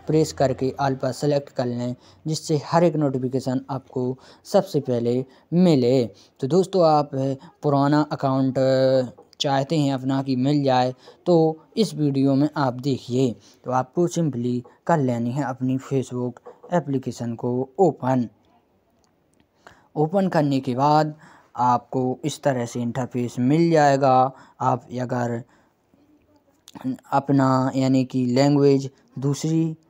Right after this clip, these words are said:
सेट करना चाहते हैं तो यहाँ पर क्लिक करके आप लैंग्वेज भी चेंज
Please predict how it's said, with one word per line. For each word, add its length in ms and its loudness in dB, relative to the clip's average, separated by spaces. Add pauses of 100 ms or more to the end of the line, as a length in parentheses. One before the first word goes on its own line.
(720)
सेट 320 -4
करना 320 0
चाहते 420 -2
हैं 140 0
तो 100 -6
यहाँ 360 -4
पर 140 2
क्लिक 340 -2
करके 340 -2
आप 240 -4
लैंग्वेज 500 0
भी 140 -2
चेंज 380 -2